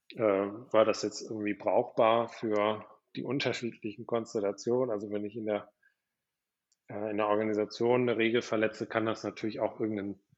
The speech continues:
Sinn erfüllen, der trotzdem irgendwie auf die,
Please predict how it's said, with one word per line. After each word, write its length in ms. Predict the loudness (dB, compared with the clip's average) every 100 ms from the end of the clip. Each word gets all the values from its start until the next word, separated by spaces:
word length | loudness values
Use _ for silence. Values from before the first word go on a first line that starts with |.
| _ _ _ -16
Sinn 260 | 0 2 4
erfüllen, 600 | 2 0 4 6 6 4
der 120 | 2
trotzdem 420 | 0 -2 -2 -6 -6
irgendwie 300 | -4 -2 0
auf 180 | -2 -2
die, 280 | -2 -2